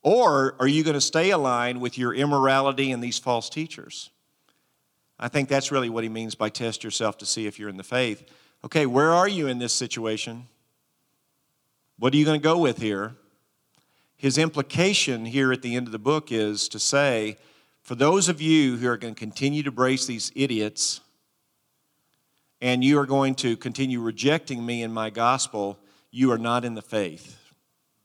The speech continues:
And I think, I think it,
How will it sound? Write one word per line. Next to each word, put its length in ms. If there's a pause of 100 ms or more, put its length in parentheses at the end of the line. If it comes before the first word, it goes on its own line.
(1700)
And 140
I 60
think, 320
I 80
think 280
it, 120